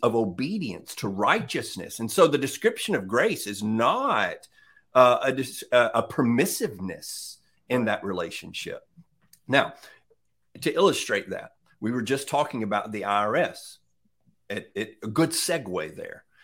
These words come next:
When you have a relationship with the I R S, what does that look like? I'll tell you what my relationship looks like with the I R S. I want to know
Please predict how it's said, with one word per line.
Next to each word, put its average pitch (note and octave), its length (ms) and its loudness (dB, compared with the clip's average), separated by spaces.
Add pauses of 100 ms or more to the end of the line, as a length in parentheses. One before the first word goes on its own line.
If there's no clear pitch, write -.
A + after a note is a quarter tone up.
(560)
When F3 240 4
you A3+ 160 0
have F3 240 0
a - 20 0
relationship B2+ 720 -2
with A2+ 120 -6
the G#2+ 100 -4
I G2+ 140 2
R G2 140 0
S, - 260 -6
what A#2+ 200 0
does A#2+ 140 -10
that G#2+ 240 -2
look F#2 220 -6
like? - 200 -14 (460)
I'll D3 160 6
tell F3 140 2
you D3 100 2
what B2+ 180 2
my A2+ 220 4
relationship F2+ 720 -4
looks - 300 -12
like - 200 -6
with E2+ 120 -12
the E2+ 100 -8
I E2 60 -8
R - 180 -14
S. - 320 -18 (340)
I D#3+ 180 6
want F3+ 360 0
to D3+ 100 -4
know G2 480 -4